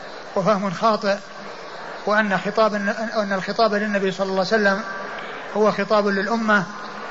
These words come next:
ما لم يأتي دليل يدل على التخصيص، ما لم يأتي شيء يدل على تخصيص ذلك بالنبي صلى الله عليه وسلم،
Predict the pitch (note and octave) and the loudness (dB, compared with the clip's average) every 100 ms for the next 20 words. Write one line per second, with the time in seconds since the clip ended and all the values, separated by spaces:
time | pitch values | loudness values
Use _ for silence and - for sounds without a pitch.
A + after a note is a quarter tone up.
0 | - - C4 A#3+ A3+ A3+ G#3+ G#3 G#3 A3+ | -10 0 4 4 4 2 0 2 4 6
1 | G#3 G3 G#3+ A3 G3 A3+ G#3 F#3+ F#3 F3+ | 4 2 0 0 4 4 6 4 0 -2
2 | - F#3+ - - - - - - - - | -2 -4 -4 -12 -14 -16 -14 -14 -12 -12
3 | - - F#3+ G3+ F#3+ G#3+ F#3+ F#3 F#3+ - | -12 -4 2 4 4 2 2 0 -2 -6
4 | - - - - - A3 G3+ G3 B3 A3 | -12 -14 -12 -8 2 4 4 0 2 4
5 | F#3 G3+ F#3+ F#3+ - A#3 F#3+ G3+ G#3+ F#3+ | 4 4 2 0 -2 -4 0 2 4 4
6 | G3 G#3+ G3+ G#3 G3+ F#3+ G3+ G3 F3+ A3 | 0 2 2 0 0 -2 2 2 2 2
7 | G3+ G3 | 2 0